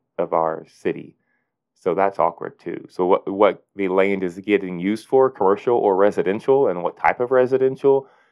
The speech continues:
is not in our control. So that's gonna be an interesting situation over the next few years. Um, but yeah, that's been my week. We got fall break, co-, fall break coming up, and I am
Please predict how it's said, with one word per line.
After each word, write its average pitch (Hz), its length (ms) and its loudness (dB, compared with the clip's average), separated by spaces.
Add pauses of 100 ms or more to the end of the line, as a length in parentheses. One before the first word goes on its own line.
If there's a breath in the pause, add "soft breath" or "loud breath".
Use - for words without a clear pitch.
(120)
is 98 180 -4 (140)
not 90 380 -2
in 87 140 -8
our 87 160 -8
control. - 640 -6 (380)
So 95 160 -2
that's 104 360 2
gonna 90 240 -4
be 87 160 -14
an 82 140 -12
interesting 82 720 -14 (360)
situation 85 840 -8 (520)
over 92 180 -2
the 87 120 -4
next 82 520 -8
few 90 200 -10
years. 82 640 -10 (520)
Um, 85 480 -4 (240)
but 117 260 4 (240)
yeah, 151 220 6
that's - 160 -4
been 139 140 4
my 120 100 6
week. 143 340 0 (200)
We 110 60 -8
got - 180 2
fall 123 200 4
break, 131 340 -6 (120)
co-, - 240 -8
fall 120 220 4
break 120 480 0 (200)
coming 113 340 0
up, 139 300 2 (800)
and 107 440 2
I 101 240 6
am 104 680 2